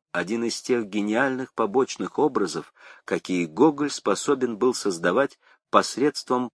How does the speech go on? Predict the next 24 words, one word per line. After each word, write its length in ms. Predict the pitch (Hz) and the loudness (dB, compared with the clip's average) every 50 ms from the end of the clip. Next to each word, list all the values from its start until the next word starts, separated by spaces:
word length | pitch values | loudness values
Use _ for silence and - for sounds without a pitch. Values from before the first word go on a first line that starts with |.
| _ | _
полуфразы, 880 | - 135 143 131 127 135 127 - - 120 123 123 117 101 82 - 85 82 | 2 2 4 4 4 2 -2 -2 0 4 6 8 8 6 4 0 -4 -10
что 240 | - - - 85 82 | -12 -6 -4 -2 -2
в 20 | 87 | -2
особенности 800 | 82 - - 127 120 127 123 123 117 - - - - - 104 - - - - - - | -4 -2 -2 -2 0 0 -2 -2 -4 -6 -6 -2 -2 -2 -2 -4 -8 -20 -20 -10 -2
восхищает 800 | 87 98 95 - - - 101 - - - 117 117 113 101 - | 0 0 0 0 -4 -8 -8 -6 -2 2 2 2 2 2 0
в 60 | - 92 | -2 0
нём 260 | 98 104 104 98 - _ _ _ _ | 0 0 0 0 -4 _ _ _ _
собратьев-писателей. 1400 | - - 98 85 78 85 95 95 87 - - 87 - _ - - - - 95 85 - - - 73 - - - _ _ _ _ _ _ _ | -4 -2 -2 0 2 4 4 4 4 2 -4 -8 -6 _ -6 -4 -2 -2 -2 -2 -2 -4 -10 -16 -18 -20 -20 _ _ _ _ _ _ _
Прямо 460 | - 104 123 135 131 131 131 127 120 - _ _ _ _ _ _ _ | 4 6 6 6 6 6 4 2 2 -2 _ _ _ _ _ _ _
с 120 | - - - | -12 -6 -2
непросохшей 920 | 107 113 120 - - 110 113 107 - - 165 170 170 - - - 147 147 | 0 0 0 2 4 4 4 2 2 0 0 0 0 -2 -4 -6 -4 -4
ещё 360 | 143 139 - - - 143 139 | -4 -4 -6 -4 -2 -2 -2
строки 640 | - - - 127 123 117 - - - 196 208 160 - _ _ _ _ - - | -2 -2 0 0 0 0 0 -2 -4 -4 -4 -6 -8 _ _ _ _ -18 -6
выскакивает 800 | - 87 104 98 - - 170 175 165 - 147 131 127 117 - - | 0 2 2 2 4 4 4 4 4 4 2 2 4 2 2 0
в 100 | 92 92 | -4 -4
мир 200 | 135 175 190 165 | -2 0 0 0
совершенно 640 | - - 127 117 117 113 - - 202 214 208 202 190 | 0 -2 0 0 0 0 0 -2 -2 -2 0 0 0
живая 720 | 156 120 131 139 185 165 165 185 175 214 220 202 202 180 | 2 6 6 6 6 6 6 4 6 6 4 2 -2 -4
фигура 500 | - - 151 131 110 127 170 190 180 175 | -2 -2 -2 0 2 2 2 4 4 2
чудовища 920 | 165 - - - 160 151 123 95 170 - 156 160 151 147 - - - - 135 | 0 -2 -2 -2 0 -2 -2 2 4 4 4 4 2 -2 -4 -6 -6 -6 -6
без 240 | 127 120 131 120 117 | -4 -2 -4 -4 -4
лица, 500 | 117 120 117 - - - - 117 107 92 | -6 -8 -8 -8 -6 -2 0 2 2 2
без 380 | 82 80 90 92 87 80 85 104 | 0 -2 -2 -2 -2 -2 -2 -2
имени, 500 | 143 147 123 104 95 87 85 82 80 | -2 0 0 -2 -4 -4 -6 -6 -8